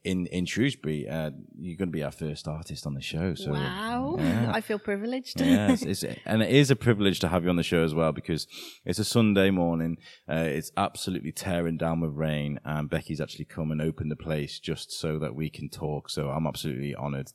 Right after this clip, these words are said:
Speaker 1: to, for you to have done that for us.
Speaker 2: It's great for you to be here.
Speaker 1: You know, and, uh, yeah, I mean, <sighs> this is what this, this show is, is designed to do. It's to, it's to take people like yourself, uh, and, and just talk about what you guys do. You know,
Speaker 2: Okay.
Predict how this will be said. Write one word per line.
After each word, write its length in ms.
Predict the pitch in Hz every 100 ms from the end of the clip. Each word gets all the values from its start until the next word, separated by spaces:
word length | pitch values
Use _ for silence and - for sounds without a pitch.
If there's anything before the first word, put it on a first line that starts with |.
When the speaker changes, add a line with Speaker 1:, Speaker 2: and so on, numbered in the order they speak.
| -
Speaker 1:
to, 200 | 71 -
for 80 | 62
you 140 | 71 69 -
to 100 | -
have 100 | 67
done 140 | 73
that 160 | - -
for 160 | 64 64
us. 180 | - 180
Speaker 2:
It's 160 | 196
great 200 | 175 175
for 80 | 175
you 80 | 175
to 140 | -
be 160 | 160 156
here. 300 | 156 147 151 -
Speaker 1:
You 60 | 80
know, 220 | 76 76 - - -
and, 180 | 123 143
uh, 140 | - 165
yeah, 220 | 220 196
I 40 | 117
mean, 260 | 120 127 - -
<sighs> 180 | - -
this 160 | 160 -
is 100 | 156
what 260 | 160 -
this, 240 | 135 131 -
this 160 | 120 -
show 260 | - 107
is, 160 | 98 90
is 260 | 90 85
designed 480 | - 82 90 85 82
to 60 | 78
do. 260 | 80 78
It's 180 | 76 -
to, 200 | - 76
it's 80 | -
to 100 | -
take 300 | 78 87 85
people 300 | - 82 85
like 180 | 80 73
yourself, 540 | - - 104 95 90 - _ - - _
uh, 540 | - 76 73 58 69 64 - -
and, 340 | 78 85 82 73 -
and 160 | 95 92
just 220 | 95 -
talk 300 | 85 104 -
about 200 | 98 82
what 140 | 87
you 140 | 73 78
guys 240 | 78 73
do. 300 | - 67 62 - _ _ _
You 100 | -
know, 200 | 87 90 90 392
Speaker 2:
Okay. 140 | 254